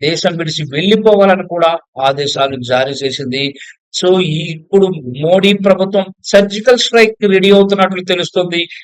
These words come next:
దీంతో పాకిస్తాన్ని ఒంటరి చేసేందుకు ఆ విదేశీ, విదేశాల, ఆ, ప్రభుత్వాలను కూడా కూడగట్టుకునే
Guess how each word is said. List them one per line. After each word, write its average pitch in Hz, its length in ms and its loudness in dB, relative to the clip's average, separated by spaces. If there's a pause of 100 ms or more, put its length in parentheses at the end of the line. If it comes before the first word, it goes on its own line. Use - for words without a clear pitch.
(180)
దీంతో 170 480 -2
పాకిస్తాన్ని 165 600 -2
ఒంటరి 175 500 -2 (120)
చేసేందుకు 196 680 2 (260)
ఆ 120 120 2
విదేశీ, 180 1080 -2
విదేశాల, 185 1000 0 (400)
ఆ, 117 80 0
ప్రభుత్వాలను 175 760 0
కూడా 165 240 2
కూడగట్టుకునే 170 840 0